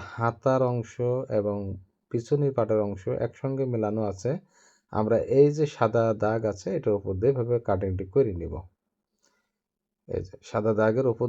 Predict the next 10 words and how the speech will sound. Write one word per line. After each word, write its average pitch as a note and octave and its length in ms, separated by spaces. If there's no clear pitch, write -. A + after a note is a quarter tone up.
দিয়ে B2+ 180
এভাবে A#2 240
আপনি G2 180
কাটিংটি F#2 440
করে G#2+ 260
নেবেন। F#2 300
করে C#3 160
নেওয়ার C#3+ 300
পরে A#2 200
এখন C#3+ 160